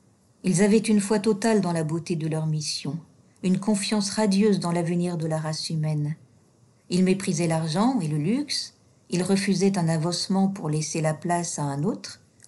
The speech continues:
ou pour continuer la tâche commencée dans le village déshérité. Un très vieil ami de mon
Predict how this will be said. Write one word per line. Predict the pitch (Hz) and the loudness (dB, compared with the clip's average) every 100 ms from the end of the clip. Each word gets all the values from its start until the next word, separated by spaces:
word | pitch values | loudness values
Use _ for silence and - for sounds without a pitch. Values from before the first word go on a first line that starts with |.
| - | 0
ou | 233 | 2
pour | 202 165 - | 2 -2 -4
continuer | 156 151 165 147 151 | -6 -6 -4 -2 0
la | 147 127 | -2 -4
tâche | 123 180 196 | -6 -6 -6
commencée | - 143 135 - 165 | -6 -8 -6 -6 -6
dans | 143 | -4
le | 135 | -6
village | 127 131 139 139 | -8 -6 -6 -4
déshérité. | 143 131 147 135 - 170 - - _ _ _ _ _ _ _ _ _ _ _ _ | -6 -6 -8 -10 -10 -12 -12 -14 _ _ _ _ _ _ _ _ _ _ _ _
Un | 190 | -6
très | 196 285 | -4 -4
vieil | 294 311 320 302 | -4 -4 -2 0
ami | 254 262 | 0 2
de | 214 | 2
mon | 196 175 | 2 0